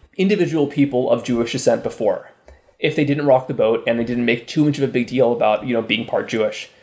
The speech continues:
And I think, you know, Fritz Lang thought that he could do that, but he couldn't. But then when he came to America, it was a totally different situation,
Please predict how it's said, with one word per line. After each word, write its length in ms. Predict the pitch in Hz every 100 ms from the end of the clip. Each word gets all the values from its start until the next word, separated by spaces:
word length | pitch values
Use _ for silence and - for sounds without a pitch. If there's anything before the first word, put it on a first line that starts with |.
| _
And 140 | - 147
I 60 |
think, 320 | 143 156 139 143
you 60 |
know, 80 | 120
Fritz 260 | - 127 120
Lang 180 | 110
thought 220 | 113 123 -
that 120 | -
he 60 |
could 140 | 117 107
do 100 | 113
that, 340 | 101 98 - - -
but 340 | 120 104 - -
he 160 | - 139
couldn't. 460 | - 95 95 - - _ -
But 120 | 190
then 140 | 196 180
when 80 |
he 60 | 160
came 180 | 147 139
to 80 | 143
America, 500 | 202 262 254 147 139
it 80 | 147
was 100 | 143
a 60 |
totally 260 | 139 139 135
different 240 | 123 117
situation, 560 | 107 117 147 - -